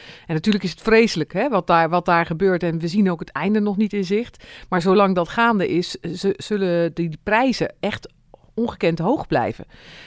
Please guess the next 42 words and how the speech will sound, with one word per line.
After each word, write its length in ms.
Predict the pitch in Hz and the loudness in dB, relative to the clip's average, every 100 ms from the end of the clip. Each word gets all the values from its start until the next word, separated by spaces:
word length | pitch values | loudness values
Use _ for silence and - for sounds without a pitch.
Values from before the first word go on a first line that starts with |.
| - | -10
En 240 | - 180 | -2 -2
wat 160 | 160 185 | 0 2
daaraan 360 | 220 220 175 185 | 2 4 2 2
moet 180 | 196 | 0
gebeuren 300 | - 175 226 | -4 0 2
is 60 | 196 | 2
natuurlijk 260 | 175 220 226 | 0 -2 0
eerst 140 | 220 | 0
vrede. 480 | - 233 240 226 226 | 2 2 4 2 0
Eh, 360 | - 190 190 185 | -2 0 2 2
dan 180 | 202 208 | 0 2
moet 200 | 214 - | 0 0
er 200 | 185 - | -2 -2
Europa 680 | - 196 202 254 185 165 - | -2 -2 2 2 2 0 0
haar 340 | 175 185 180 | -4 -2 -2
mind 320 | 190 214 254 - | -2 0 -2 -4
opmaken 460 | 180 185 170 165 | -4 -2 -2 0
over 220 | 165 170 | 0 0
hoe 140 | 180 240 | -4 -2
gaan 160 | 226 | 0
we 60 | 180 | 0
die 120 | 170 | 0
energietransitie 840 | 156 156 214 - 226 214 - 214 190 | -2 -4 -6 -6 -6 -6 -6 -8 -8
vormgeven. 640 | 190 196 190 190 185 202 220 - - - - | -6 -6 -4 -2 -2 -4 -12 -16 -20 -16 -4
En 120 | 170 | 0
dan 180 | 175 175 | 0 2
afgele-, 460 | 196 - 185 165 | 0 0 -2 -4
eh, 160 | - 107 | -6 -8
ja, 100 | 139 | -6
als 120 | 113 | -8
je 60 | 170 | -8
dan 120 | 165 | -8
weer 100 | 160 | -6
kijkt 220 | 156 156 | -4 -4
naar 120 | 151 143 | -4 -8
onze 340 | 196 214 175 | -6 -6 -6
sector, 440 | 165 226 - 156 - - | -6 -6 -4 -6 -6 -16
wat 300 | - 196 247 | -2 0 0
kunnen 240 | - 165 | -2 -2
wij 260 | 151 214 311 | 2 4 4
zelf 280 | 143 135 135 | 2 -2 -2
doen 280 | 147 165 | -4 -4